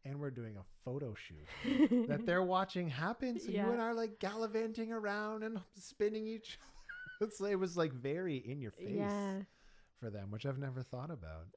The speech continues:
Speaker 2: I think we did the photo shoot not with them around. Like, we took,
Speaker 1: Uh,
Speaker 2: we grabbed our pictures with Chris.
Speaker 1: that would make more sense.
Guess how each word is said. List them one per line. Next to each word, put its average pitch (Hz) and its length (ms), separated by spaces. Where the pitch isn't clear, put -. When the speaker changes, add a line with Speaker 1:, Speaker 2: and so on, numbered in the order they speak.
Speaker 2:
I 214 80
think 240 260
we 349 80
did 339 160
the 269 60
photo 190 220
shoot - 260
not 170 160
with 156 160
them 160 160
around. - 400
Like, 190 180
we 190 80
took, 165 180
Speaker 1:
Uh, 180 40
Speaker 2:
we 196 80
grabbed 196 240
our 208 80
pictures 185 380
with 180 160
Chris. - 380
Speaker 1:
that 127 120
would 151 120
make 151 180
more 135 100
sense. 78 560